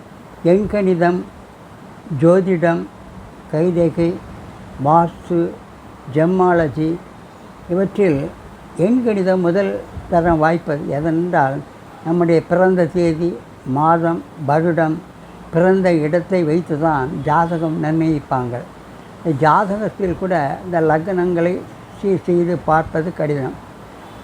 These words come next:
அதேபோல் ஆகவே தான் ஆதார் கார்டில் உள்ள எண் முதல் நம்முடைய date of birth,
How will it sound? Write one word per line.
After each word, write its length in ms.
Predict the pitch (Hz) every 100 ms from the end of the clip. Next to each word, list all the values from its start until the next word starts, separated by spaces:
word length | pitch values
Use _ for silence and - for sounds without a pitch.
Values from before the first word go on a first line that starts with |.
| -
அதேபோல் 520 | 165 190 - 175 147 165 143
ஆகவே 340 | 160 175 196 165 160
தான் 220 | 135 143 - 147 175
ஆதார் 360 | 208 214 202 196
கார்டில் 300 | 175 175 165
உள்ள 120 | 160 165 151
எண் 120 | 190 170
முதல் 280 | 165 139 135 156 - - - -
நம்முடைய 380 | 151 170 170 165 151 156
date 260 | 190 185 208
of 100 | 180
birth, 200 | 160 120